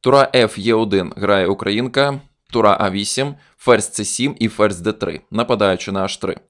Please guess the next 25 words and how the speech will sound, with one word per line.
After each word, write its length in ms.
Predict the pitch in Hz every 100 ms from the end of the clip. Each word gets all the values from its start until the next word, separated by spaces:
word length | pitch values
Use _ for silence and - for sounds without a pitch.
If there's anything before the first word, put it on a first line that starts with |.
| _ _ _ -
Відбувся 680 | 147 151 120 98 - 98 -
розмін, 600 | 107 101 90 95 131 165 _ _ _ _ _
ферзь 440 | - - - -
С 80 | 104
чотири, 460 | - 98 95 104 - -
захищаючи 680 | 101 123 120 - 113 107 107
на 100 | 104
Ж 120 | 104
чотири, 480 | - 104 107 104 101 _ _
і, 220 | 131 127 -
як 240 | 107 110
ми 100 | 107
бачимо, 560 | 101 131 - 135 131 123 _
білим 300 | 101 127 123
вдалося 480 | 90 117 135 104 98
створити 480 | - 92 113 135 113
пару 400 | - 113 127 131
прохідних 540 | 110 104 98 104 104
пішаків 480 | 98 - 95 120 123 - _ -
на 140 | 131
ферзовому 640 | 135 104 95 95 98 101
фланзі. 480 | 104 101 92 92 - - _ _ -
Однак 440 | 117 107 170 175
вони 280 | 110 120 151
знаходяться 840 | 120 117 127 127 123 - 117 113